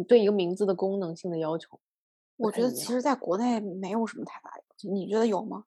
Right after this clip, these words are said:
Speaker 2: 就之前在O C A T的时候，展览起名字。
Speaker 1: 就是，就是总结性的东西。
Speaker 2: 嗯，
Speaker 1: O C A T
Speaker 2: 而且一般都是策展人就直接给名字了。
Speaker 1: 对。共生诗与艺术的互文。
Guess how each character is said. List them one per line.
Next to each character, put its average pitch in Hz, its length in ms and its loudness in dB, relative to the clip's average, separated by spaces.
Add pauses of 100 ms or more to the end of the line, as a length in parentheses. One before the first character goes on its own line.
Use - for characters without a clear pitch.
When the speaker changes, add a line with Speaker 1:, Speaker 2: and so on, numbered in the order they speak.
(120)
Speaker 2:
就 240 100 2
之 220 200 0
前 185 240 -2
在 196 120 2
O 190 160 2
C 190 160 -2
A 190 40 -2
T 202 140 -4
的 175 100 -2
时 190 80 -8
候， 175 300 -4 (760)
展 170 160 0
览 190 160 -2
起 302 140 4
名 240 200 6
字。 - 0 -
Speaker 1:
就 - 160 -8
是， - 80 -12 (160)
就 196 160 -4
是 185 140 -6
总 160 120 -10
结 160 120 0
性 185 140 -8
的 165 80 -6
东 139 140 -12
西。 - 280 -20 (420)
Speaker 2:
嗯， 208 360 -2
Speaker 1:
O - 20 -4
C - 0 -
A - 20 -4
T - 40 -4
Speaker 2:
而 247 140 4
且 269 120 6
一 233 80 4
般 262 240 6
都 269 120 6
是 254 160 2
策 254 200 0
展 160 160 2
人 165 180 -4
就 220 100 2
直 208 140 -4
接 220 140 2
给 220 160 0
名 135 200 -12 (200)
字 185 60 -4
了。 - 160 -6 (500)
Speaker 1:
对。 196 260 -6 (800)
共 262 260 10
生 214 420 6
诗 220 360 6
与 180 180 6
艺 208 260 0
术 208 200 -4
的 165 100 0
互 175 360 0
文。 90 280 -4